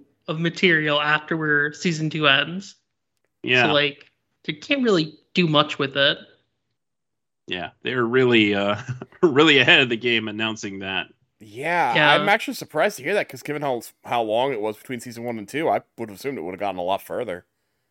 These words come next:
Speaker 2: Mm, speaking
Speaker 1: Yeah.
Speaker 2: of things that I don't think we brought up on this podcast yet, they, uh, they, they are doing a third season of One Punch Man. I mean,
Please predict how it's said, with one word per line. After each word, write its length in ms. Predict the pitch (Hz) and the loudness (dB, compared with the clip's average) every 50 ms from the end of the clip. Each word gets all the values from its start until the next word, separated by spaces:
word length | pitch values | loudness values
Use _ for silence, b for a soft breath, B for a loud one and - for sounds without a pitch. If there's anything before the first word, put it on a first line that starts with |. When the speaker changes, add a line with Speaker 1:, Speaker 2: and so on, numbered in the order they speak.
| _ _ _ _ 127 | _ _ _ _ -6
Speaker 2:
Mm, 360 | 131 127 120 110 104 104 110 _ _ | -6 -4 -4 -4 -4 -6 -10 _ _
speaking 320 | - - _ 123 131 156 | -20 -8 _ -2 0 2
Speaker 1:
Yeah. 160 | 156 156 156 | 2 2 2
Speaker 2:
of 60 | 160 - | 2 2
things 200 | 117 120 113 - | 0 0 2 0
that 100 | 117 107 | 0 2
I 100 | 107 107 | 2 0
don't 340 | 101 90 117 110 107 104 - | 0 0 -2 -2 -2 0 0
think 160 | 120 107 95 | 0 0 2
we 80 | 107 104 | 0 0
brought 260 | - - 110 110 104 | 2 2 2 2 2
up 140 | 104 - - | 2 0 0
on 140 | 107 104 101 | -2 -2 0
this 180 | 101 98 - - | -2 -4 -6 -8
podcast 1000 | - _ _ - - 135 135 151 170 170 165 - - 107 82 82 92 92 - - | -14 _ _ 0 6 8 8 10 8 8 4 0 -6 -4 -2 -2 -4 -6 -6 -4
yet, 300 | 98 101 95 92 - - | -4 -2 -2 -2 -2 -2
they, 300 | 98 101 104 110 110 110 | 0 2 4 4 6 6
uh, 540 | 110 113 113 110 110 110 110 113 113 110 101 | 6 4 4 4 4 2 2 2 2 0 2
they, 280 | 107 117 123 131 123 | 2 2 2 2 0
they 340 | 117 127 123 123 135 143 143 | -2 0 2 4 6 6 6
are 220 | 143 156 170 170 | 6 6 6 4
doing 480 | 165 139 165 180 180 185 190 185 185 185 | 4 6 6 8 8 8 6 6 4 4
a 80 | 180 180 | 2 0
third 340 | - - 185 175 196 185 | 0 0 4 4 4 2
season 480 | - - - 180 190 208 196 - 208 202 | 2 -4 -2 0 0 0 0 -2 0 2
of 100 | 208 208 | 2 2
One 300 | 202 196 214 240 254 269 | 4 4 4 4 4 2
Punch 420 | - - 156 139 131 127 127 - | 0 2 2 4 4 2 0 -4
Man. 400 | - 123 120 120 120 120 123 123 127 | -2 2 4 4 6 4 4 2 0
I 100 | - 139 | -4 -4
mean, 340 | 143 143 139 135 117 113 | -2 -2 -2 -2 -4 -8